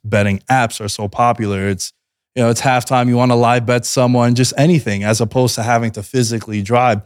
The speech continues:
That's what was happening to me the first weekend that I was out here. First of all, I had a nightmare. I had no internet because it was just an adventure trying to get that all situated.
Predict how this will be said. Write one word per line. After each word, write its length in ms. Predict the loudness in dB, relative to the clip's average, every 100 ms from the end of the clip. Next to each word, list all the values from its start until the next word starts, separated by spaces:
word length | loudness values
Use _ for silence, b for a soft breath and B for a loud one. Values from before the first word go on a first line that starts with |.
| _ -4
That's 160 | -2 0
what 100 | 0
was 120 | 2
happening 380 | 0 -2 -4 -4
to 60 |
me 160 | -4 -2
the 140 | -4
first 280 | -4 -6 -4
weekend 300 | -6 -4 -2
that 80 | 0
I 80 | 0
was 100 | 0
out 140 | 0
here. 160 | 0 -6 _ _
First 200 | -2 0
of 60 | 0
all, 40 |
I 80 | 0
had 80 | 0
a 60 |
nightmare. 420 | 0 -2 0 0 0
I 60 |
had 180 | 2 2
no 240 | 2 4
internet 420 | 4 4 2 0 -4 _ _ _ _ -2
because 720 | 0 2 2 2 0 -2 -6 _
it 140 | 0 2
was 180 | 4
just 400 | 2 0 0 -6 0
an 140 | 2
adventure 420 | 2 2 0 0 -2
trying 240 | 0 2
to 80 | 2
get 160 | 2
that 160 | 2 2
all 140 | 2
situated. 580 | -2 -4 -4 -2 0 -2